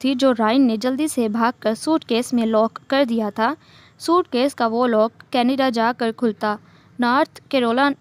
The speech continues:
कैरोलिना के अगले ट्रिप की शर्त जो कि मुझे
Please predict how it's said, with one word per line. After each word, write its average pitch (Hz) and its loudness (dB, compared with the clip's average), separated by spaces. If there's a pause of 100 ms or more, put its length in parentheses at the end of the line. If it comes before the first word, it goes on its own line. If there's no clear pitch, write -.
(520)
कैरोलिना 285 2 (140)
के 247 0 (100)
अगले 269 -2
ट्रिप 269 -6 (120)
की 233 -2
शर्त 262 -2
जो 294 2
कि 277 -2
मुझे 233 -2